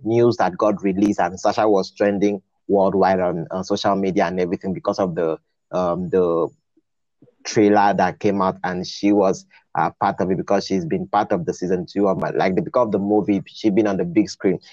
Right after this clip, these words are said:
Do you think that was why W W E rushed her back? Because, um, she will now be on the big screens, a mo-, a movie star right now. So that's why they rushed this return. Like,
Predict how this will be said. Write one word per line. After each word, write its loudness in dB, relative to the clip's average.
Do 2
you 6
think 2
that 2
was 0
why 4
W 0
W 4
E 2
rushed 0
her 2
back? -2
Because, 2
um, 0
she 0
will 4
now 2
be 2
on 0
the -2
big 2
screens, -2
a 2
mo-, 2
a 2
movie 2
star 2
right 2
now. -2
So 2
that's 0
why 0
they -4
rushed -2
this -6
return. 0
Like, 2